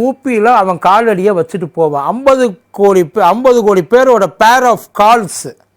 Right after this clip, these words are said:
அந்த ஃபுட்ஸ் இருக்கு இல்லையா, அந்த ஃபுட்ஸ் உத்தரப்பிரதேசத்துல பதிஞ்சிருக்கும். அதுலயும் முக்கியமா இந்த மௌனி அமாவாசை அன்னைக்கு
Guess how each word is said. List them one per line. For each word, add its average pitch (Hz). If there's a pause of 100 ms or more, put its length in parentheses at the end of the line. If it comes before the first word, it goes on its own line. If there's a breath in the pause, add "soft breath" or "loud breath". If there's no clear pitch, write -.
(240)
அந்த 165
ஃபுட்ஸ் 277
இருக்கு 160
இல்லையா, 151 (600)
அந்த 160 (100)
ஃபுட்ஸ் 277 (560 soft breath)
உத்தரப்பிரதேசத்துல 240 (240)
பதிஞ்சிருக்கும். 175 (1120)
அதுலயும் 311
முக்கியமா 330
இந்த 214 (180)
மௌனி 349 (120)
அமாவாசை 233 (180)
அன்னைக்கு 185